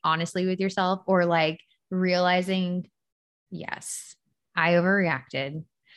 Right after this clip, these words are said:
I need to be the bigger person right now," or, "I need to go and apologize for what I did. I need to see where I can change this." That's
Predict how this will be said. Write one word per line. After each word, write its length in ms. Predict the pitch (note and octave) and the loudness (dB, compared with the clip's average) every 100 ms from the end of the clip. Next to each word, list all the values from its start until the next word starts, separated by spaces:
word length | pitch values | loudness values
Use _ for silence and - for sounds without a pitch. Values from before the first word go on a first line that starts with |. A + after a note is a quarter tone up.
| _ _ _ _ - | _ _ _ _ -2
I 40 | |
need 160 | F3 E3+ | 2 2
to 40 | E3+ | 2
be 120 | E3+ | 2
the 80 | D#3+ | 2
bigger 180 | D3 D3 | 0 0
person 320 | C#3 - C#3+ | -4 -4 -4
right 120 | C#3 | -2
now," 380 | C#3 C3+ - - _ | -4 -4 -8 -12 _
or, 220 | D#3+ C3+ - | -2 -2 -2
"I 100 | F3 | 0
need 140 | E3 | 0
to 80 | D#3+ | 0
go 140 | D#3 C#3+ | 0 0
and 100 | D3 | -2
apologize 520 | D3 C#3 C3+ C3+ - | -4 -4 -2 -4 -4
for 120 | C#3+ | -4
what 100 | C3+ | -4
I 80 | C3+ | -4
did. 380 | C3+ B2+ - - _ _ _ - | -6 -6 -8 -12 _ _ _ -2
I 120 | F3 | 2
need 140 | F#3 F3 | 4 2
to 60 | |
see 200 | E3+ E3+ | 0 -2
where 120 | D#3+ C#3+ | 0 0
I 100 | C#3 | -2
can 180 | D#3+ D#3+ | -4 -6
change 340 | - C#3+ - | -6 -6 -6
this." 380 | C#3+ C#3+ D3+ - - _ - | -4 -4 -6 -14 -20 _ -2
That's 180 | G3 | -2